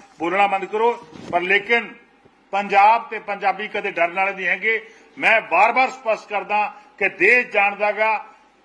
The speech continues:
ਕਿ ਲਾਰੈਂਸ ਬਿਸ਼ਨੋਈ ਗੁਜਰਾਤ ਦੇ ਵਿੱਚ ਬਣਦਾ, ਦੇਸ਼ ਦਾ ਪ੍ਰਧਾਨ ਮੰਤਰੀ ਸਾਹਿਬ ਗੁਜਰਾਤ ਤੋਂ ਆਉਂਦੇ ਨੇਗੇ, ਦੇਸ਼ ਦੇ ਆਨਰੇਬਲ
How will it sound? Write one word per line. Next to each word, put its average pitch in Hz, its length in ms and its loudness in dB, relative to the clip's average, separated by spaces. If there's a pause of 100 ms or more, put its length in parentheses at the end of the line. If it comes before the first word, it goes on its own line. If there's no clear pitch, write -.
ਕਿ 220 180 2 (560)
ਲਾਰੈਂਸ 214 400 2
ਬਿਸ਼ਨੋਈ 196 520 -4
ਗੁਜਰਾਤ 185 500 2
ਦੇ 220 80 -6
ਵਿੱਚ 214 180 -8
ਬਣਦਾ, 202 460 -2 (480)
ਦੇਸ਼ 233 260 4
ਦਾ 240 160 2
ਪ੍ਰਧਾਨ 208 400 -2
ਮੰਤਰੀ 214 260 -8
ਸਾਹਿਬ 196 240 -2
ਗੁਜਰਾਤ 190 420 0
ਤੋਂ 208 120 -6
ਆਉਂਦੇ 202 240 -2
ਨੇਗੇ, 214 340 -2 (420)
ਦੇਸ਼ 247 260 4
ਦੇ 247 140 -6
ਆਨਰੇਬਲ 233 640 0